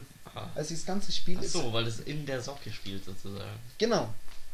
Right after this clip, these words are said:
Speaker 2: Oder ich weiß nicht,
Speaker 1: Boah.
Speaker 2: diese Sockenwelt oder sowas. Auf jeden Fall, aber dieser Textillook, der ist so gut umgesetzt worden, ist jetzt nicht das erste Spiel,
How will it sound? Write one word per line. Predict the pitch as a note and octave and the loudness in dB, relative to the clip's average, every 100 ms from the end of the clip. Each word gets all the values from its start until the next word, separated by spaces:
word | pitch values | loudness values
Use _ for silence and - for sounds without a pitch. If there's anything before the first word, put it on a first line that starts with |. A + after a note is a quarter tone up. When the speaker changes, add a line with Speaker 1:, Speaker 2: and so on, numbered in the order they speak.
| - - - - | -2 -2 -2 -4
Speaker 2:
Oder | D3+ D#3 D3 | -2 -2 -2
ich | - - | -2 -2
weiß | D#3+ | 0
nicht, | D#3 | -2
Speaker 1:
Boah. | D3 | -4
Speaker 2:
diese | C#3+ | -2
Sockenwelt | C#3+ - B2 A2+ A2 | -4 -4 -4 -4 -4
oder | A#2+ | -4
sowas. | A#2 A2 A2 - - - - - - - - - | -4 -2 -2 -2 -4 -6 -12 -12 -10 -8 -8 -8
Auf | D#3 - | -8 -6
jeden | G#3 | -6
Fall, | G#3 F#3+ D3+ | -4 -4 -4
aber | D#3 | -6
dieser | D#3+ E3 E3 | -4 -2 0
Textillook, | E3+ - - G#3 F#3+ D3 - - - - - - - | 2 2 2 0 -2 -2 -4 -6 -10 -12 -10 -12 -6
der | D#3 | -2
ist | D#3 - | 2 2
so | A3+ | 2
gut | A3 D#3 | 0 -2
umgesetzt | C#3 C3+ - - - | -2 2 4 4 4
worden, | C3 D#3 | 2 0
ist | C#3+ | -4
jetzt | - | -4
nicht | D#3 B2+ | -2 0
das | B2 | 2
erste | C#3 D#3 - | 2 2 2
Spiel, | - F#3 F#3 | 2 2 2